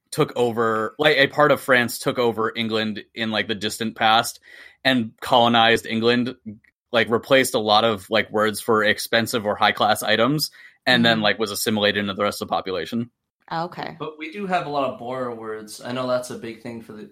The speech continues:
Speaker 3: for the English language. Like, I always take stuff from Ja-, Japan, uh, the Japanese language, German, French, and all those other ones.
Speaker 1: Uh, the biggest source, so the, the French one's complicated because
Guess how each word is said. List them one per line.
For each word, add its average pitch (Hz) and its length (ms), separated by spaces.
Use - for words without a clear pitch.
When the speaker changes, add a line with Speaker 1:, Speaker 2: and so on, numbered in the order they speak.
Speaker 3:
for 123 180
the 113 120
English 113 300
language. 113 380
Like, 107 340
I 127 60
always 139 220
take 139 200
stuff 135 260
from 117 180
Ja-, 120 300
Japan, 123 720
uh, 117 180
the 110 60
Japanese 120 400
language, 120 680
German, 117 720
French, 127 800
and 135 120
all 131 100
those 123 120
other 123 220
ones. 107 600
Speaker 1:
Uh, 156 200
the 151 120
biggest 240 360
source, 220 300
so 175 280
the, 151 180
the 147 100
French 254 300
one's 214 180
complicated 120 720
because 110 540